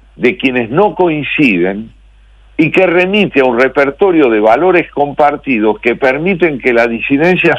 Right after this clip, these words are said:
sea tramitada en el campo de la convivencia, porque el centro es aquel, eh, digamos,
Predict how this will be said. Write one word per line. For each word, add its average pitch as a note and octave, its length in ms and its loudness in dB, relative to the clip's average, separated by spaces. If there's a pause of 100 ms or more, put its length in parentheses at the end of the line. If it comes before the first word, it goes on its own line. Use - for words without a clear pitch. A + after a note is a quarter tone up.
sea D3 280 2
tramitada D3+ 1120 0 (360)
en B2+ 140 -4
el B2+ 160 -2
campo D#3 380 0
de A#2 60 2
la G#2+ 120 2
convivencia, A2+ 920 -4 (640)
porque A#2 360 -2
el A#2 240 -2
centro G#2 720 0
es A2+ 220 -2
aquel, A2 720 0
eh, F2 340 0
digamos, G#2 580 0